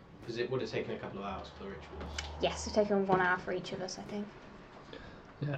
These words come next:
Speaker 3: um, so, so I'm assuming at this point I'm, I've success-, successfully remo-, removed the lock, taken, just taking
Speaker 1: Yeah.
Speaker 3: time.
Speaker 1: I mean, it's, it's not an amazing job,
Speaker 3: Yeah.
Speaker 1: but it's
Speaker 3: It'll work.
Speaker 1: functional.
Speaker 3: It'll work. Just, yeah, just re-,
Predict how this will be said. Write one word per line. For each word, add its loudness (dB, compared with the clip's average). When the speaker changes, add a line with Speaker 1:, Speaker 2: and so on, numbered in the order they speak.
Speaker 3:
um, 6
so, 8
so 10
I'm 12
assuming 8
at 10
this -6
point 8
I'm, 8
I've 10
success-, 0
successfully 8
remo-, 10
removed 10
the 8
lock, 6
taken, -4
just 0
taking -2
Speaker 1:
Yeah. 0
Speaker 3:
time. 2
Speaker 1:
I 4
mean, 6
it's, -2
it's -6
not 0
an 0
amazing 0
job, 2
Speaker 3:
Yeah. 6
Speaker 1:
but -4
it's -10
Speaker 3:
It'll 2
work. 2
Speaker 1:
functional. -8
Speaker 3:
It'll 0
work. 0
Just, -2
yeah, 8
just -2
re-, 4